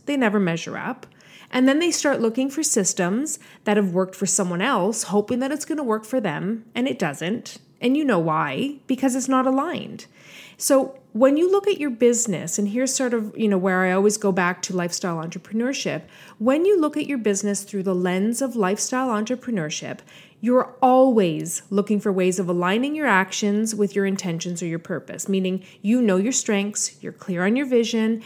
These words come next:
and you're connected to the greater sense of why, your greater sense of why.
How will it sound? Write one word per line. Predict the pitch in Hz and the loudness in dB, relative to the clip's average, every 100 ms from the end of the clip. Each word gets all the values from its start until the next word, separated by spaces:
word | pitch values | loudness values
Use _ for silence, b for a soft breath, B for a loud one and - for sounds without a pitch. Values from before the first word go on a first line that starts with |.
| B | B
and | - 202 | -2 0
you're | |
connected | 208 214 196 180 196 | 0 -2 -2 -2 -4
to | 208 | -2
the | 190 | -4
greater | 170 175 180 208 | -2 0 0 0
sense | - 165 180 | -2 -4 -4
of | - 185 170 | -4 -2 -2
why, | 175 170 - | -4 -4 -6
your | - 180 208 247 277 | -8 2 6 6 4
greater | 220 196 165 | 2 0 -2
sense | 170 165 156 | -6 -8 -8
of | 185 196 | -10 -10
why. | - - - | -10 -10 -14